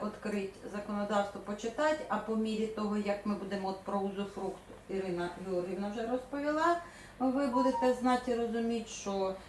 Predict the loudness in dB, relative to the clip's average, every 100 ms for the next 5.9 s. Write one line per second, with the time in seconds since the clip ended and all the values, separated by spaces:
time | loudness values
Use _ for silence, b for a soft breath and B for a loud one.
0 | B 0 2 6 6 6 6 6 6 4
1 | 4 4 4 2 0 -2 0 0 0 -2
2 | 0 4 4 2 -6 -2 -2 -2 0 2
3 | 2 2 -2 -2 2 2 2 -4 -4 2
4 | 2 2 0 -2 -2 2 4 4 2 -2
5 | -6 B B 2 4 8 8 6